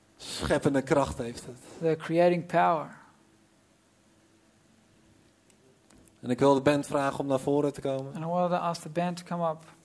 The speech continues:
Speaker 1: En ik wil een stukje voorlezen uit Romeinen vijf.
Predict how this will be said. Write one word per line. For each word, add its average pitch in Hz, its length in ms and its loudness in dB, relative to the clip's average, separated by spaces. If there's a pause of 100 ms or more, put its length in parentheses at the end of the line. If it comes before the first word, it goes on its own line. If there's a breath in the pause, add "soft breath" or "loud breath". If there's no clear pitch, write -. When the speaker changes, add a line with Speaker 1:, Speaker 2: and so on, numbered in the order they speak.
(520 soft breath)
Speaker 1:
En 135 100 -2
ik 143 120 8
wil 156 500 12 (100)
een 156 120 -4
stukje 180 320 4
voorlezen 175 480 10
uit 151 80 6
Romeinen 160 520 8
vijf. 156 420 4